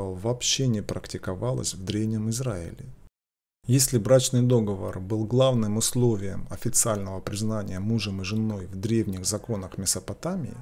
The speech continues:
то что же тогда являлось таким условием по закону Моисеева? Итак, чтобы ответить на этот вопрос, давайте рассмотрим некоторые статьи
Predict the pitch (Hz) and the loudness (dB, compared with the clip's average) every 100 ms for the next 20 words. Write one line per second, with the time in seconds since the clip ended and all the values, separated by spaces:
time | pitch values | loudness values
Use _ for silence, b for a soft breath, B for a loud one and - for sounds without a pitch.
0 | - 110 - - 147 165 135 113 107 101 | -6 -2 -2 2 4 4 4 4 4 4
1 | 104 127 143 - - - 123 139 113 113 | 2 2 2 -2 -8 -4 -2 -2 -2 0
2 | 127 131 110 98 107 - 156 160 165 175 | 0 0 -2 -2 -4 -4 -6 -4 -2 2
3 | - 196 98 123 - - _ _ _ _ | 2 0 -4 -8 -14 -20 _ _ _ _
4 | _ - 110 104 - - 131 131 127 113 | _ -2 0 0 0 0 2 4 6 4
5 | 110 123 - 131 113 - 104 92 107 101 | 2 -4 -2 0 0 -2 -4 -2 -4 -2
6 | 151 160 - 104 113 117 - 95 98 - | -2 -2 -4 -2 2 2 0 -4 0 2
7 | 120 139 110 95 113 107 104 101 98 92 | 2 0 -2 0 0 0 -4 -6 -6 -6
8 | - 98 - 110 120 110 | -6 -8 -6 -2 0 -2